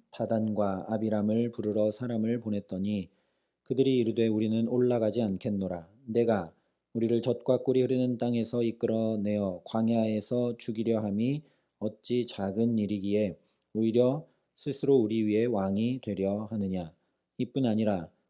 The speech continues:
내가 우리를 젖과 꿀이 흐르는 땅으로 인도하여 드리지도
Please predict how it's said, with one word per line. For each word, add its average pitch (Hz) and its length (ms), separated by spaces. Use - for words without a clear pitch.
내가 117 220
우리를 117 300
젖과 120 400
꿀이 123 200
흐르는 120 360
땅으로 117 300
인도하여 107 480
드리지도 107 720